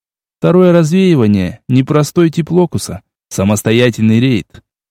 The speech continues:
Техники в ветках у меня поднялись до приемлемых уровней. Рапорты о достижениях поданы на имя Тобингауза.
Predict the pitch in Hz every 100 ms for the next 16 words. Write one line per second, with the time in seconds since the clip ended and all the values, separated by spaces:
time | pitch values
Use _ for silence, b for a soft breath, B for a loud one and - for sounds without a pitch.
0 | _ - 202 180 156 139 143 160 160 110
1 | 98 113 123 131 117 117 117 135 120 95
2 | 98 104 107 120 117 117 113 160 139 95
3 | 82 90 _ _ _ _ _ - 156 185
4 | 175 160 170 165 160 - 170 190 175 165
5 | - 185 175 151 139 139 156 151 143 147
6 | 151 147 156 127 98 85